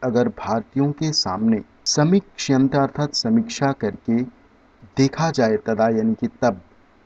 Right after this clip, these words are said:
सकलम भारतम अर्थात सारा भारत स्वयं ही एक सूत्रे अखंडात सूत्रे अर्थात अखंडता के एक सूत्र में निबध्येत अर्थात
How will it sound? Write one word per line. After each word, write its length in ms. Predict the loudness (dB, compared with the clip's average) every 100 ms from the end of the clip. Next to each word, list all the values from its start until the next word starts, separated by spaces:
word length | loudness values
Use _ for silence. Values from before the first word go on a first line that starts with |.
| _ _ -6
सकलम 540 | -2 0 0 -2 -2
भारतम 420 | -2 -2 0 0
अर्थात 360 | 0 -2 -4 -2
सारा 440 | 0 2 2 2 0
भारत 400 | -4 -2 -2 -2 -6
स्वयं 420 | -4 0 2 0
ही 240 | 2 0 0 -10 _ _
एक 240 | 2 2 0
सूत्रे 380 | -4 -2 2 2
अखंडात 480 | 4 2 4 4 0
सूत्रे 460 | -6 -4 2 4
अर्थात 360 | 4 2 -6 -6 _ -8
अखंडता 560 | -4 0 2 2 2 2
के 160 | 0 -6 -2 -2
एक 280 | -2 -4 -10
सूत्र 400 | -6 -4 0 2
में 160 | 2 -2 _ _ _ -4
निबध्येत 840 | 2 4 4 0 -4 -4 -2 0 0
अर्थात 420 | -2 -4 -6